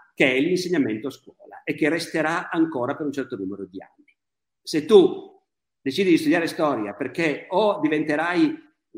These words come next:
scusate se lo dico, è una cavolata, il secondo professor Barbero,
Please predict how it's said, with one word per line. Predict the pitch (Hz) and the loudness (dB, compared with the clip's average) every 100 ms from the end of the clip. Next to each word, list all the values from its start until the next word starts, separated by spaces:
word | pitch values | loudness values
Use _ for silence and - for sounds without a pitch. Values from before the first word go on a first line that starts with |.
| - _ _ _ _ _ _ _ | -18 _ _ _ _ _ _ _
scusate | - 110 117 120 | -12 -8 -8 -6
se | 117 | -6
lo | |
dico, | 117 113 101 | -6 -8 -8
è | |
una | 107 | -8
cavolata, | 101 104 107 - - | -8 -8 -8 -8 -10
il | 135 | -8
secondo | 151 147 156 151 | -8 -4 -4 -4
professor | 151 139 143 135 | -4 -4 -4 -4
Barbero, | 135 120 87 - | -6 -6 -10 -12